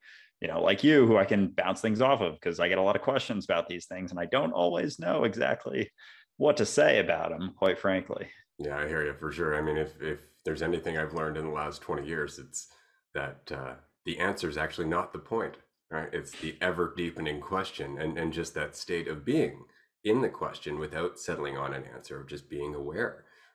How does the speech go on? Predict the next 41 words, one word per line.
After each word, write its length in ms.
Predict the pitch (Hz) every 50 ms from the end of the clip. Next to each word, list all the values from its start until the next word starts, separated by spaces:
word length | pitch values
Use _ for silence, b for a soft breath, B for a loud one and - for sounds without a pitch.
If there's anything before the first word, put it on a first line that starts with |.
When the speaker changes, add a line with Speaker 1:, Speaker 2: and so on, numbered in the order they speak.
| b -
Speaker 2:
right? 180 | 73 76 73 78
And 180 | 80 76 -
without 380 | 78 78 73 78 73 73 69 -
holding 400 | - - - - 87 80 78 76
on 180 | 76 76 76 73
to 100 | - 76
any 140 | 76 76 71
particular 460 | - - - 76 71 - 76 67 71
concept. 440 | 71 - - 87 98 - 85 80 87
It's 160 | 107 95 -
just 180 | - 120 113 -
so 140 | - 92 85
funny 300 | - - 92 95 85 78
because 400 | 76 76 87 78 76 73 - - _ _ _ _ _ _ _ _ _ _ _ _ _ -
twenty 240 | - 113 104 98 85
years 280 | 78 92 117 131 120 104
ago, 280 | 92 85 78 76 73
I 80 | 80 87
was, 260 | 98 104 95 - - - -
I 80 | - 147
was 120 | 170 131
roughly 340 | 92 - - - - 123 120
your 220 | 123 151 175 170
age. 340 | - - - - - - - _ _ _ _ _ _ _ _ _ _ _ _ _ _ _ _ _ _ _ _ - -
A 40 | -
little 280 | 117 156 196 214 196 143
yo-, 120 | 113 101 87
a 80 | 107
little 260 | 120 135 185 214 226
younger 300 | 160 113 98 92 - 87
twenty 220 | 80 - 92 87 80
years 200 | 76 78 76 78
ago, 180 | 85 - 92
but 140 | 104 101 117
I 60 | 113
was 180 | 113 113 98 92
roughly 380 | 101 101 104 104 - 104 95 90
your 240 | 90 90 82 85
age. 260 | 104 120 87 78 - 90
And 100 | 87 85
so 360 | - - 90 87 85 80